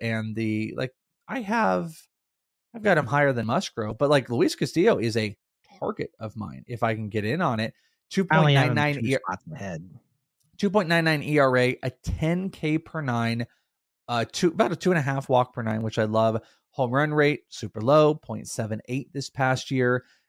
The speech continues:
Speaker 1: X fip was three two three, which just means, like, his E R A was pretty relative to where he was. His C R A was three three five, which was a career best. He's in a great pitch-, pitching ballpark, a great offense around him,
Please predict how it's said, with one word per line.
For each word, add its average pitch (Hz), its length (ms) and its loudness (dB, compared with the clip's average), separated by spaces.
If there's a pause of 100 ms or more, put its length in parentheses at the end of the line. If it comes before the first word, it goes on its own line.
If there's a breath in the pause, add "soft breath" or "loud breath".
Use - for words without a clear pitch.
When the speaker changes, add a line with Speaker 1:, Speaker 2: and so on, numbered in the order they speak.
(120)
Speaker 1:
X - 280 -6
fip 156 240 4
was 117 160 -4
three 135 200 -2
two 143 240 -2
three, 127 380 -2
which 107 200 -4
just 113 180 -4
means, 113 260 0
like, 104 160 0
his 104 160 -2
E 110 80 2
R 110 240 2
A 113 140 0
was 107 340 -4 (140)
pretty 117 300 -4
relative 110 500 -4
to 113 80 -6
where 104 160 0
he 101 160 -2
was. 107 260 0
His 107 140 -2
C 107 160 0
R 117 140 4
A 127 40 2
was 101 180 -4
three 110 200 -4
three 107 180 -4
five, 107 300 -2
which 113 200 -4
was 113 180 -4
a 110 200 -4
career 113 560 -4 (180)
best. 120 440 -6 (420)
He's 113 140 -8
in 101 60 -4
a 98 40 -6
great 107 240 -4
pitch-, - 300 -10
pitching 107 420 -6
ballpark, 156 540 2 (400)
a - 120 -6
great - 200 -4 (120)
offense 160 480 -6
around 156 340 0
him, 156 300 2